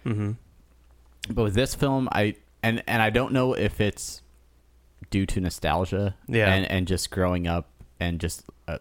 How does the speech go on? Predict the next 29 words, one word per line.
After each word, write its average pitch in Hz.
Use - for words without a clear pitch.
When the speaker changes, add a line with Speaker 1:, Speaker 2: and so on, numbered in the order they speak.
Speaker 2:
appreciating 92
the 85
film 90
for 90
what 85
it 80
is. 87
Um, 98
there 131
are 135
the, 120
the 120
biggest 123
dislikes 98
that 98
I 82
have 82
now 80
for -
this 87
film 90
have 90
to 92
deal, 87
have -
to 95
do 90
with 87
the 82